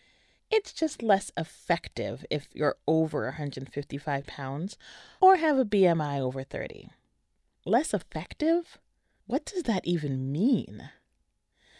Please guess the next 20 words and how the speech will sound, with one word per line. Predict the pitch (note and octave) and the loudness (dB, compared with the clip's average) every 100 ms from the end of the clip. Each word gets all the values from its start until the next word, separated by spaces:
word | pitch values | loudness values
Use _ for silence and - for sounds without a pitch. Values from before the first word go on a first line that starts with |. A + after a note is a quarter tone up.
| - _ - | -20 _ -4
Less | F#3+ C#4+ - | 4 4 4
effective | G#4+ - C#4 - F#3+ | 0 4 4 4 2
is | E3+ E3 | 2 0
what | D#3+ | -2
you | - | -2
say | E3+ F#3+ F3+ | -2 2 2
when | D3+ D3+ | 2 -2
you | D3+ | 0
want | E3+ | 0
to | E3+ | -2
tell | - F3+ F#3+ | -2 0 0
someone | - D3 C3+ C#3 | 0 -4 -2 -4
that | A#2+ | -4
their | - D#3+ | -2 -2
hair | - E3 F3 | -2 2 2
gel | F3+ - C3 C3 | 2 0 0 0
won't | C#3 - | -4 -2
work | C#3 D3 D3 | -2 0 -4
as | C3+ | -4
well | C3 B2+ A#2+ C#3+ | -2 -2 -2 -4